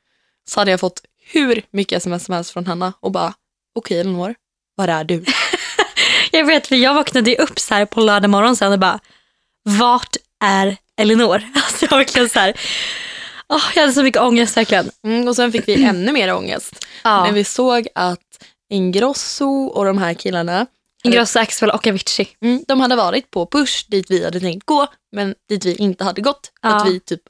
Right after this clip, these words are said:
Speaker 1: var lata.
Speaker 2: Mm.
Speaker 1: Ehm.
Speaker 2: De hade varit där efter Sunburst och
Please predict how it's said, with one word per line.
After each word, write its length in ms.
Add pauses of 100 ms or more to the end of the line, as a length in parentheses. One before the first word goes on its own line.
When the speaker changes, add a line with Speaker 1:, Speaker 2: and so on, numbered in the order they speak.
(120)
Speaker 1:
var 100
lata. 380 (180)
Speaker 2:
Mm. 300 (440)
Speaker 1:
Ehm. 560 (200)
Speaker 2:
De 60
hade 160
varit 340
där 340 (320)
efter 320
Sunburst 520
och 280